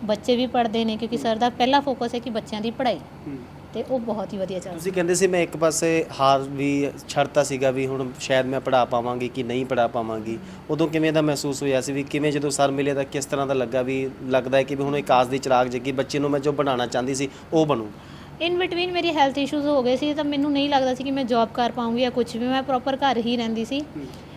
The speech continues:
Speaker 1: ਫਿਰ ਮੈਂ ਬੱਚਿਆਂ ਨੂੰ ਜਦੋਂ ਸਕੂਲ 'ਚ ਪਾਇਆ, ਸਰ ਨੇ ਮੈਨੂੰ ਹੌਸਲਾ ਦਿੱਤਾ ਕਿ ਬੱਚਾ ਪੜ੍ਹਨ ਵਾਲਾ ਹੋਣਾ ਚਾਹੀਦਾ ਹੈ,
Speaker 2: ਹੂੰ।
Speaker 1: ਮੈਂ ਖੁਦ ਅਪ-, ਬੱਚਿਆਂ ਨੂੰ ਅੱਗੇ ਬੜਾਊਂਗਾ।
Speaker 2: ਹੂੰ।
Speaker 1: ਤੁਹਾਡਾ ਬੱਚਾ, in fact, ਮੈਂ ਤਾਂ ਕਹਿੰਦੀ ਹਾਂ ਕਿ ਜਦੋਂ ਸਰ ਨੇ ਬੱਚਿਆਂ ਨੂੰ ਲਿਆ ਨਾ,
Speaker 2: ਹੂੰ।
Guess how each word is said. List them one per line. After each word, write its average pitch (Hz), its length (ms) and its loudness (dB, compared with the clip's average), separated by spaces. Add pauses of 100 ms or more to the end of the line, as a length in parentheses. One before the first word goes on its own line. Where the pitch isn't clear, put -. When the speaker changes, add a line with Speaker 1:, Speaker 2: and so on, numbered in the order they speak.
(140)
Speaker 1:
ਫਿਰ 277 120 2
ਮੈਂ 269 120 2
ਬੱਚਿਆਂ 269 260 0
ਨੂੰ 269 140 2
ਜਦੋਂ 269 140 2
ਸਕੂਲ 247 440 -2
'ਚ 269 100 -2
ਪਾਇਆ, 254 280 2
ਸਰ 262 180 0
ਨੇ 269 100 0
ਮੈਨੂੰ 277 300 0
ਹੌਸਲਾ 233 260 -2
ਦਿੱਤਾ 233 260 -2
ਕਿ 285 480 -2 (540)
ਬੱਚਾ 247 260 2
ਪੜ੍ਹਨ 254 260 4
ਵਾਲਾ 240 220 2
ਹੋਣਾ 240 280 -2
ਚਾਹੀਦਾ 240 380 0
ਹੈ, 269 220 2
Speaker 2:
ਹੂੰ। 277 40 -4
Speaker 1:
ਮੈਂ 262 200 0
ਖੁਦ 294 240 2
ਅਪ-, 269 140 -2
ਬੱਚਿਆਂ 233 360 -2
ਨੂੰ 226 100 0
ਅੱਗੇ 220 180 -2 (120)
ਬੜਾਊਂਗਾ। 233 500 0
Speaker 2:
ਹੂੰ। 285 280 -10
Speaker 1:
ਤੁਹਾਡਾ 269 220 0
ਬੱਚਾ, 254 240 2
in 277 240 -2
fact, 302 240 2 (140)
ਮੈਂ 269 200 0
ਤਾਂ 294 100 -4
ਕਹਿੰਦੀ 285 200 -2
ਹਾਂ - 40 -2
ਕਿ 302 40 0
ਜਦੋਂ 294 140 2
ਸਰ 277 160 -2
ਨੇ 269 120 0
ਬੱਚਿਆਂ 254 340 0
ਨੂੰ 277 140 0
ਲਿਆ 247 260 0
ਨਾ, 269 120 0
Speaker 2:
ਹੂੰ। 269 340 -10